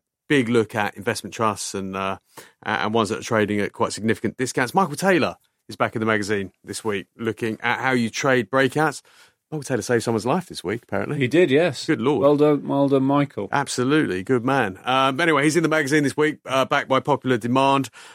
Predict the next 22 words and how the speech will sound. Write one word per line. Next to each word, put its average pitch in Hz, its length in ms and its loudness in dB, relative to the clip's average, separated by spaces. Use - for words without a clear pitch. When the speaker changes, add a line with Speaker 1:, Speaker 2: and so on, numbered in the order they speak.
Speaker 1:
Uh, 143 200 2
and 214 340 2
the 196 80 2
cover 202 320 2
feature. 120 560 -2
We 147 100 -2
don't 170 140 2
talk 151 160 0
about 110 180 2
this 65 100 -10
company 98 240 -6
very 98 180 -2
much, 101 180 -4
Phil, 110 160 0
'cause 107 160 -6
I'm 110 220 0
pretty 143 240 0
sure 127 220 0
it 113 80 2
would 113 100 0
not - 140 -2
pass 117 240 -2